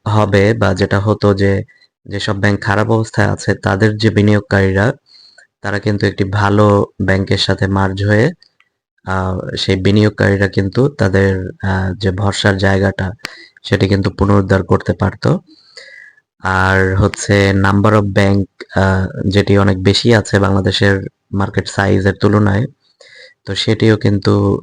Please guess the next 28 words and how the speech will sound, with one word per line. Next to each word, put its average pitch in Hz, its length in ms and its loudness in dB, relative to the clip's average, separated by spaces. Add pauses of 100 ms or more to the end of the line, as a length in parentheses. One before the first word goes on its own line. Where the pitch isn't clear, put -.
আহ, 95 440 0 (420)
কমে 110 260 4
যেত। 104 360 0 (960)
তো 107 80 -8
যাই 110 240 2
হোক, 139 200 0
আহ, 110 200 2
এটি 104 540 4
হচ্ছে 101 360 0
সরকারি 101 400 0
সিদ্ধান্ত। 101 540 0
সরকার 101 440 -2
যখন, 113 560 2 (560)
উম, 98 340 -4
এটি 104 200 2
যুক্তিযুক্ত 104 520 0
মনে 104 260 4
করবে, 104 320 4
তখনই 107 420 2
কিন্তু 101 260 0
এটি - 160 0
করবে। 107 460 4 (1300)
তো 95 180 -6 (100)
আপাতত 117 500 2
কিন্তু 110 400 4
গভর্নমেন্টের 101 560 2
ফোকাস 107 420 0
হচ্ছে 101 500 2